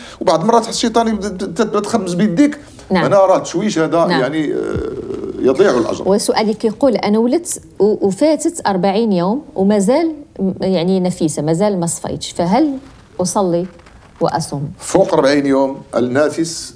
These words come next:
Speaker 1: المرأة الن-، النفساء فوق أربعين يوم تغتسل وتصلي وتصوم وتقرأ القرآن الكريم.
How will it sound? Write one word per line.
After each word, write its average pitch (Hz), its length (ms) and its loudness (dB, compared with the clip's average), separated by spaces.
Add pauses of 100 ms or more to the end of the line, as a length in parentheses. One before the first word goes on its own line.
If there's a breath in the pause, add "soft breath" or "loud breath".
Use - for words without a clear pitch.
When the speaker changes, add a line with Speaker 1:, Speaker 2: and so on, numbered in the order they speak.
(140)
Speaker 1:
المرأة 123 380 2
الن-، 123 180 -4
النفساء 123 760 -2 (440 loud breath)
فوق 170 240 2
أربعين 139 260 2
يوم 147 160 -4
تغتسل 151 600 -2 (240)
وتصلي 143 800 0
وتصوم 139 720 0
وتقرأ 139 800 2
القرآن 110 420 -6
الكريم. - 280 -10